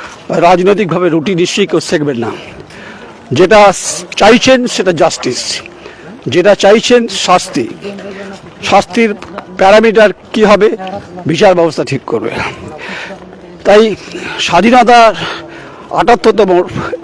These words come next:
আমরা পড়েছি, এখনও ভাবতে অবাক লাগে এ গোটা ভারতবর্ষ জুড়ে উন্নাও, হাদরাস, মণিপুর থেকে শুরু করে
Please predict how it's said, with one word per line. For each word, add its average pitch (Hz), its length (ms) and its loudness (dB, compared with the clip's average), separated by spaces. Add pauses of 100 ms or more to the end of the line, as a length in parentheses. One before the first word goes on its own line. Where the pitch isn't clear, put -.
(240)
আমরা 170 220 2
পড়েছি, 180 440 0 (580)
এখনও 180 280 0
ভাবতে 165 360 0
অবাক 226 200 6
লাগে 135 440 0 (680)
এ 175 120 2
গোটা 180 260 2
ভারতবর্ষ 196 600 0
জুড়ে 156 360 0 (800)
উন্নাও, 208 480 4
হাদরাস, 190 800 0
মণিপুর 180 520 0
থেকে 160 220 -4
শুরু 202 300 2
করে 139 180 -4